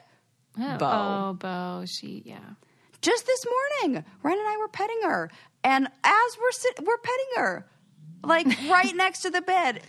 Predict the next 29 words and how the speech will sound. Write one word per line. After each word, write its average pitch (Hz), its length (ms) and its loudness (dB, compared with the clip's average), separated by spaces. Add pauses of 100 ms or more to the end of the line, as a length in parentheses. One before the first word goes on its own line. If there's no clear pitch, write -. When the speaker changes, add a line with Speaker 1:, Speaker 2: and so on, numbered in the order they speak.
(100)
Speaker 2:
And 285 220 2 (260)
he 339 160 -2
and 320 100 2
I 302 100 0
look 302 180 -4
at 349 60 -2
each 269 180 -4
other, 247 300 -2 (260)
and 294 180 0
we're 294 100 -2
like, 269 220 -6 (1040)
"Was 539 240 0 (320)
Bo, 254 840 8 (120)
excuse 381 680 0
me," 403 460 4
getting 262 200 2
all 220 140 8
comfortable 226 720 2
Speaker 1:
<laughs> 208 60 0
Speaker 2:
right 233 200 4
next 269 200 -2
to - 100 -2
our 214 160 2
bed. 208 400 2
Speaker 1:
Excuse 359 520 -8
me. 277 200 -8
Speaker 2:
Get 440 340 0
outta 453 360 2
here 190 600 0